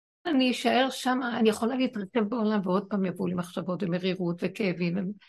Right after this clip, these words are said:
ועוד פעם אני אתלונן, ועוד פעם חסר אונים וחסר זה, ובשליליות אני מסתכלת. אבל אם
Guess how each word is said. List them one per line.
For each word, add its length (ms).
ועוד 200
פעם 240
אני 220
אתלונן, 520
ועוד 320
פעם 240
חסר 400
אונים 440
וחסר 520
זה, 180
ובשליליות 920
אני 140
מסתכלת. 400
אבל 220
אם 80